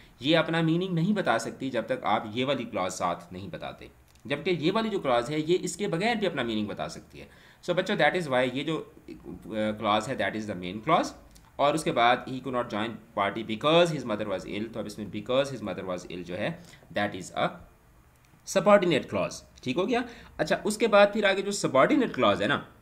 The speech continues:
ठीक है, इसकी फिर आगे तीन टाइप्स हैं। सबऑर्डिनेट क्लॉज की कितनी टाइप्स हैं? तीन टाइप्स हैं, नाउन क्लॉज,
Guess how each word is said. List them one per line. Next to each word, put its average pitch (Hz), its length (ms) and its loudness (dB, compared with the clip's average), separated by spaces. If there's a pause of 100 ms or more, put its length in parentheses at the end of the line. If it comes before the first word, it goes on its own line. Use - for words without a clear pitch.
(160)
ठीक 117 160 -4
है, 180 160 0 (320)
इसकी 214 280 0
फिर 196 160 4
आगे 135 200 6
तीन 143 360 0
टाइप्स 82 320 -2
हैं। - 120 -16 (320)
सबऑर्डिनेट 139 540 0
क्लॉज 139 220 0
की - 80 -12
कितनी 156 240 -6
टाइप्स 165 260 0
हैं? 247 220 -6
तीन 139 240 -4
टाइप्स 76 300 -6
हैं, - 120 -14 (300)
नाउन 120 340 2
क्लॉज, 202 260 4